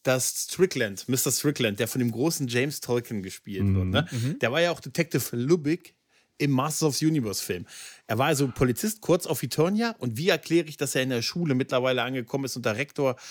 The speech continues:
Speaker 1: in Owl Valley gewor-, in Hill Valley geworden ist? Weil nicht, er, er ist einfach, für mich ist er Detective Lubitsch, <laughs> Lubick in dieser, in diesem Film.
Speaker 2: Hm.
Speaker 1: Das erkläre ich dadurch, er hat ja Alien-Erfahrung und er ist ein ganz schön pedantischer Typ.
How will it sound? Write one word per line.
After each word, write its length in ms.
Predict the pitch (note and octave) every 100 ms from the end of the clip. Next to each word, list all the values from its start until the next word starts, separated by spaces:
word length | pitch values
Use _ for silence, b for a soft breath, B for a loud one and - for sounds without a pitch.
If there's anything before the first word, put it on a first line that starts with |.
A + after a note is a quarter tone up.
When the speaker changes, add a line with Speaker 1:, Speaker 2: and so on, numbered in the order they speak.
| B B -
Speaker 1:
in 140 | B2
Owl 240 | B2+ B2+ A#2+
Valley 200 | B2 G2+
gewor-, 280 | F#2+ F#2 G2
in 100 | G#2
Hill 220 | A2+ A#2
Valley 220 | B2 G#2+
geworden 420 | F#2+ F#2+ F#2 F#2
ist? 220 | F#2 - - B B
Weil 240 | - A#2+ A2+ b b
nicht, 240 | C#3 D3
er, 220 | - A2+ C3
er 80 | A2+
ist 140 | B2+
einfach, 180 | C3+ C3+
für 140 | -
mich 240 | C3+ F#3 -
ist 240 | F#3 F3+ -
er 240 | E3 D#3+
Detective 520 | D3+ G#2+ D#3 - B2
Lubitsch, 500 | A#2+ C3 C#3+ B2+ - -
<laughs> 60 |
Lubick 400 | F3 F#3+ F#3+ B2 _ - B B -
in 80 |
dieser, 340 | D#3 D3+ C#3+ - _ B B -
in 140 | B2+
diesem 240 | A2+ A2
Film. 360 | G#2+ A2+ A2 G#2+
Speaker 2:
Hm. 640 | G2 A2 A2 G2 E2 C#2 C2 B B _ _ _ _ _
Speaker 1:
Das 120 | - A#2+
erkläre 340 | A#2+ A#2+ C#3+
ich 100 | C3+
dadurch, 340 | A#2 C3+ D#3
er 120 | - C#3+
hat 160 | D3+
ja 80 | D3
Alien-Erfahrung 960 | - D#3 D#3 F3 E3 D#3+ - E3+ E3 D#3+
und 160 | -
er 60 | E2+
ist 160 | C3+
ein 100 | C#3
ganz 220 | B2 D3+ -
schön 180 | E3
pedantischer 720 | C3+ B2 B2 C3+ C#3+ B2+ B2+ -
Typ. 280 | A#2+ F#2